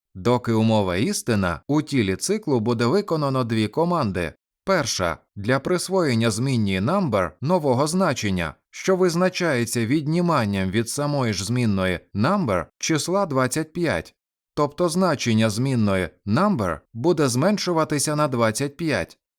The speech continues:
Друга — функція print. У неї в дужках вказано, у лапках текстове повідомлення, значення змінної number, кома для розділення та власне значення змінної number.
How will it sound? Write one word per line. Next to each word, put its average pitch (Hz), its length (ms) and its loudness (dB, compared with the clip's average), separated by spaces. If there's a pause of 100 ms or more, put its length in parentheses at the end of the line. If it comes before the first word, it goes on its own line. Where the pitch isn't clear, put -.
(380)
Друга — 113 600 2 (220)
функція 127 580 0
print. 160 520 0 (200)
У 135 140 2
неї 117 280 2
в 104 40 0
дужках 117 520 -2
вказано, 107 600 0 (260)
у 139 120 2
лапках 120 560 0
текстове 135 580 -2
повідомлення, 110 840 0 (180)
значення 190 680 0
змінної 127 520 0
number, 110 480 0 (200)
кома 139 380 2
для 104 200 0
розділення 117 760 0 (160)
та 123 160 0
власне 120 480 0
значення 107 580 0
змінної 139 520 0
number. 117 540 0